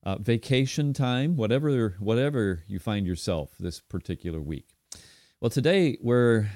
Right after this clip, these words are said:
um, focusing in, in Ephesians chapter six at the reality of fi-, fighting a spiritual battle. And I hope we're well aware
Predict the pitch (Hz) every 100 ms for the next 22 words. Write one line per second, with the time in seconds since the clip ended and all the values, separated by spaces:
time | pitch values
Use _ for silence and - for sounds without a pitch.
0 | 110 104 101 95 87 - _ _ _ -
1 | - _ 143 156 160 135 113 98 104 -
2 | 101 90 139 139 107 90 101 - 82 -
3 | 127 95 69 - 98 - 95 101 107 135
4 | 117 71 71 95 - _ _ _ - 98
5 | 95 92 87 85 - _ _ _ _ _
6 | _ _ - - 131 - 127 147 127 101
7 | - - 120 113 92 80 85 87 58 -
8 | _ _ _ _ _ _ _ _ - 101
9 | 98 92 104 107 160 165 127 123 113 107
10 | - _ _ - 98 131 117 110 123 71
11 | 60 82